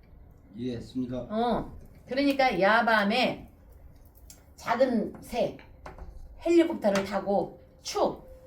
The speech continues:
Speaker 2: 동아줄을 끌고 이 사람들이 내려올 수 있습니다. 이거를 감시하셔야 됩니다. 우리의 호랑이 눈,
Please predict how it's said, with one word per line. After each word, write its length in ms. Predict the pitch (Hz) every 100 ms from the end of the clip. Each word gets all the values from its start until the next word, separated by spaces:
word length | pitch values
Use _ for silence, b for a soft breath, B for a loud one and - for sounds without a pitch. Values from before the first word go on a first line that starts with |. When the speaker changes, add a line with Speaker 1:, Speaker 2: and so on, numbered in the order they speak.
| -
Speaker 2:
동아줄을 520 | 214 233 233 208 208
끌고 480 | 277 247 196 196 -
이 60 | 185
사람들이 540 | 208 175 170 180 185
내려올 380 | 175 180 202 165
수 120 | -
있습니다. 360 | - 156 143 143
이거를 400 | 208 196 185 185
감시하셔야 580 | 180 180 185 160 147 143
됩니다. 400 | 135 131 135 - - b b b b
우리의 580 | 220 226 226 202 185 - - - - - -
호랑이 360 | 302 262 196
눈, 300 | 160 156 151